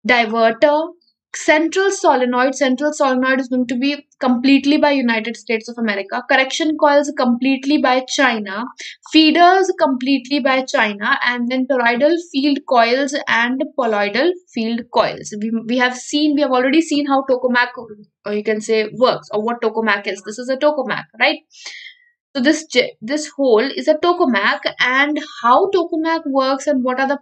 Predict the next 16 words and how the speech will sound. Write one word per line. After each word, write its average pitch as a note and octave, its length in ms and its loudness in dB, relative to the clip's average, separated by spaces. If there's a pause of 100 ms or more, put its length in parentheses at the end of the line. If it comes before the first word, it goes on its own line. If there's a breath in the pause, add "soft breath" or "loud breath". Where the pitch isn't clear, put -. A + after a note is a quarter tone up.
parts B3 440 6
of G3+ 140 6
it, G3 260 4
we G#3 80 4
have G#3 100 8
already G#3 300 6
seen C#4 180 -2
in C4 120 0
the D#4+ 100 -2
previous E4 460 2
slide. - 320 -4 (420 loud breath)
So F#4 460 2 (440)
the A#3 220 0
creation C#4+ 480 0
of F4+ 160 -4
those F4+ 300 4